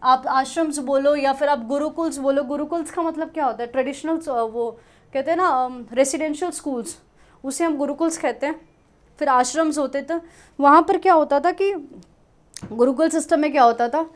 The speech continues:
कि बच्चे जो होते थे वो गुरु के घर में जाकर विद्या लेते थे। तो वहाँ पर क्या होता था कि जो शिष्य है वो नीचे बैठेंगे, गुरु क्या है वो ऊपर बैठेंगे, और वो orally क्या कर रहे हैं? उनको ज्ञान दे रहे हैं। और ये जो ज्ञान है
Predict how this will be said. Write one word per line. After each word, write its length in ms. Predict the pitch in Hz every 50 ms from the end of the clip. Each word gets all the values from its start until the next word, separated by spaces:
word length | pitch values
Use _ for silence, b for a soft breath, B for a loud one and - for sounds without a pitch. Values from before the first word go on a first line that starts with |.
| b b b b b b
कि 80 | 302 285
बच्चे 360 | 226 254 247 - - 381 339
जो 160 | 302 349 330
होते 260 | 302 247 226 240 233
थे 140 | 226 294 339
वो 220 | 330 - - 294
गुरु 260 | 294 262 269 302 302 320
के 140 | 320 370
घर 240 | 277 240 247 233 233
में 180 | 262 294 320 269
जाकर 320 | 294 277 277 277 330 294
विद्या 420 | 269 262 214 226 262 262 262 254 254 b b b b b b _
लेते 260 | 247 254 247 247 220
थे। 140 | 190 214 185
तो 320 | 196 - _ _ _ - 269
वहाँ 240 | 254 247 240 269
पर 160 | 262 277 330 320
क्या 160 | 320 339 320
होता 300 | 320 320 320 320 330 320
था 140 | - 339 339
कि 380 | 339 - 359 349 330 302 - - _ b b b b b b b b -
जो 80 | 269 285
शिष्य 400 | 285 - 330 311 - - 359 311
है 200 | 262 254 269 302
वो 140 | 262 285
नीचे 340 | 277 254 254 247 - 330 339
बैठेंगे, 400 | 320 294 226 208 240 226 247 285
गुरु 320 | 277 240 247 269 269 294 285
क्या 160 | 294 320 320
है 60 | 330
वो 120 | 277 277
ऊपर 260 | 269 247 208 - 269 269
बैठेंगे, 480 | 247 226 - - 220 233 269 302 302 294 -
और 200 | - 254 254 262
वो 320 | 262 269 294 262 233 240 240
orally 280 | 247 262 254 285 285
क्या 140 | 294 285 277
कर 160 | 277 302 269
रहे 160 | 262 277 330
हैं? 180 | 415 415 - b b b b b b b b
उनको 240 | 277 294 294 403 370
ज्ञान 420 | 277 233 285 285 277 269 254 247
दे 180 | 220 214 208 196
रहे 100 | 196 190
हैं। 160 | 190 202 - b b b b b b b
और 140 | 262 277 269
ये 180 | 269 285 320
जो 160 | 320 339 392 349
ज्ञान 340 | - 302 262 254 254 233
है 220 | 220 254 269 269